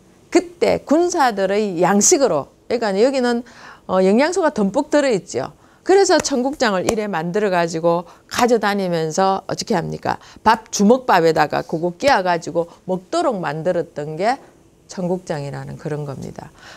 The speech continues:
그래서 청국장은 완전히 누구 것이다? 우리 것이다.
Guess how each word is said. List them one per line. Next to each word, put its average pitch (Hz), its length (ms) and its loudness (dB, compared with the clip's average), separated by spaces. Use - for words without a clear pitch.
그래서 302 300 4
청국장은 240 960 2
완전히 302 600 6
누구 277 280 4
것이다? 151 540 -2
우리 170 260 0
것이다. 143 840 -6